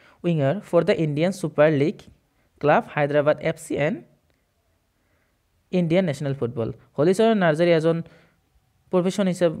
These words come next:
প্ৰফেশ্যন এজন ফুটবলাৰ আছিল আৰু তেওঁ হায়দৰাবাদৰ হৈ খেলিছিল আৰু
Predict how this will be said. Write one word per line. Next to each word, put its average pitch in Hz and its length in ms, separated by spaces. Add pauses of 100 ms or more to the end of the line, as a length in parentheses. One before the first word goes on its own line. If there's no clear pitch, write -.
প্ৰফেশ্যন 180 400 (920)
এজন 147 240 (100)
ফুটবলাৰ 196 500
আছিল 277 160 (200)
আৰু 143 180
তেওঁ 165 180 (760)
হায়দৰাবাদৰ 180 520
হৈ 190 180
খেলিছিল 190 380
আৰু 180 80